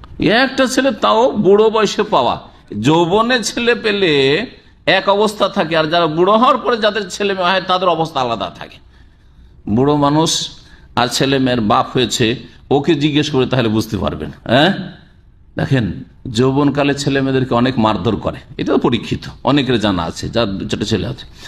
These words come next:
কিন্তু বয়স চল্লিশ পঞ্চাশ হওয়ার পরে আর ছেলে মেয়েকে মারে না। বড় ছেলেগুলোকে অনেক মারধর করে তরবিয়ত করেছে, ভুল করলে মেরেছে, কিন্তু ছোটটাকে খুব আদর করে, করে না, করে না?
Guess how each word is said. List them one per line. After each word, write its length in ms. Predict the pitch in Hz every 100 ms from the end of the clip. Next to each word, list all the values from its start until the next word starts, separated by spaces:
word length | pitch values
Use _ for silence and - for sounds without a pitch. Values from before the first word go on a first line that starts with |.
| - -
কিন্তু 260 | 147 147 151
বয়স 300 | 123 151 170
চল্লিশ 320 | - 156 156 156
পঞ্চাশ 360 | 151 147 160 156
হওয়ার 180 | 151 -
পরে 160 | 143
আর 140 | - 139
ছেলে 220 | 139 127
মেয়েকে 200 | 117 107
মারে 220 | 87 80
না। 140 | - - - - - -
বড় 180 | 139 185
ছেলেগুলোকে 440 | - 208 214 208
অনেক 220 | 196 208 208
মারধর 420 | 202 208 185 220 180
করে 200 | 202 190 185
তরবিয়ত 340 | 208 185 190 180
করেছে, 340 | 175 139 - 87 - - - -
ভুল 180 | 170 247
করলে 260 | 214 233 226
মেরেছে, 340 | 208 185 147 156
কিন্তু 180 | 180 175
ছোটটাকে 460 | - 240 220 196 196 165
খুব 120 | 214 214
আদর 240 | 143 143
করে, 180 | 107 92
করে 180 | - 151
না, 80 | 160
করে 160 | 156
না? 120 | 139